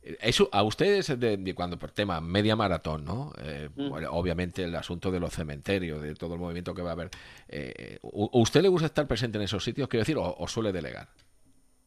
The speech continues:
Speaker 2: A ver, eh, eh, a veces intentamos delegar, pero ya te digo que sin éxito la mayoría de las veces, porque es verdad que a la gente nos gust-, les gusta que estemos allí y, bueno, pues también los coorganiza-, obviamente,
Speaker 1: Ya.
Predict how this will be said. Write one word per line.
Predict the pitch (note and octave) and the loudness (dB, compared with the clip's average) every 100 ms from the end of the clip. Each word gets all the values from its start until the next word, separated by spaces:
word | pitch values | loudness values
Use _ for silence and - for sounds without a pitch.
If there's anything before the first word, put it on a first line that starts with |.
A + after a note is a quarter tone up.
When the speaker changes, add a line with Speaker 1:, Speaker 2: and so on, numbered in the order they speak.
| _ - | _ -4
Speaker 2:
A | G#2+ | 0
ver, | G#2+ F#2+ _ - | 0 -2 _ -14
eh, | G#2+ G#2+ G#2+ A2 A2+ - | -10 -8 -8 -8 -10 -14
eh, | - C2 - - | -20 -20 -20 -6
a | G#2 | 0
veces | A2 F#3 A#3 A3+ | 2 2 0 -6
intentamos | G3 D3 B2 D3+ D#3+ D3+ | -6 -6 0 0 0 0
delegar, | D3+ C#3+ E3 F3+ | 2 2 2 2
pero | E3 C#3+ D#3 D#3 | 0 2 2 2
ya | B2+ | 0
te | C3 | 0
digo | C#3 D3 E3 | 0 2 2
que | C#3 B2+ | 0 -4
sin | - B2 | -4 -4
éxito | C3+ C3+ C3+ C3+ | -4 -4 -4 0
la | C#3+ | 0
mayoría | A#2+ A2+ A2+ B2+ | -2 -4 -2 0
de | |
las | B2+ | 0
veces, | A2+ B2 D3 | -2 -4 -4
porque | - B2+ | -6 -6
es | B2 | -2
verdad | B2+ B2+ B2+ _ _ _ - | 0 0 -2 _ _ _ -4
que | C3+ B2+ A#2+ A#2 | 0 4 4 4
a | |
la | A2 | 2
gente | - C3 C3 C#3 | -2 -4 -2 -2
nos | A#2+ | -2
gust-, | A2+ B2 - | -4 -6 -4
les | A#2 | -4
gusta | G#2 A2+ - B2+ B2 G2+ | -4 -8 -2 0 0 -4
que | - A2+ G#2+ G#2 | -4 -2 -2 -4
estemos | G2 A#2 A#2 A2+ | -4 -4 -2 -2
allí | A2+ A#2+ C#3 - _ _ - | -2 0 -4 -8 _ _ -10
y, | G2 | -4
bueno, | A#2 G2+ | -4 -4
pues | G2+ | -6
también | - G2 A2+ A#2+ | -6 -4 -2 -2
los | G#2+ G2+ | -4 -4
coorganiza-, | G#2 G2+ G2 G#2 - | -2 -2 -2 -6 -4
obviamente, | B2+ B2+ B2 B2+ - C#3 | 0 0 0 -2 -2 -4
Speaker 1:
Ya. | C#3 | -4